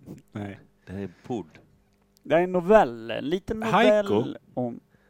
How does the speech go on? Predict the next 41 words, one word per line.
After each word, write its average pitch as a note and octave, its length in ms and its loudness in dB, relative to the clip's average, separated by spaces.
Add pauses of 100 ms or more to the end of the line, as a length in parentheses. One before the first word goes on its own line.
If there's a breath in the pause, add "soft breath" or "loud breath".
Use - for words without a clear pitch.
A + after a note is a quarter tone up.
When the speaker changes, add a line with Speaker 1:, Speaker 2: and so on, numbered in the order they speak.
(100)
Speaker 3:
Mm. C3 100 -6
Speaker 2:
Haiku. D3 420 2
Speaker 1:
Är C#3+ 100 0
det D#3+ 100 4
fem F3 360 -2
stavelser? G2 680 -4
Eller B2+ 180 -4
vad C3 120 -6
fan C#3+ 180 -8
är C#3 120 -4
det? - 120 -10
Sju? F3 180 2
Speaker 3:
Ingen D3+ 400 0
aning. C#3 320 2
Vet C3+ 160 -4
bara C3+ 120 2
att - 60 -6
det C3 80 -6
är C3 40 -2
japanskt C3+ 500 -4
jux. C3 480 -2
Speaker 1:
Sju D#3 380 -2
stycken - 440 -8
med A#2 140 -8
tre A2 320 -2
ord G#2+ 300 -8
varje, G#2 480 -2
eller F#2 120 -4
vad G2 100 -8
fan A2 220 -10
är A2+ 40 -8
det? A2 60 -4
Speaker 3:
Men D3+ 100 2
de F3+ 140 0
är F3+ 60 0
så E3+ 140 -8
strikta - 600 -2
att - 100 -4
de D#3+ 120 -2
blir C3 240 0
autistiska, - 960 -6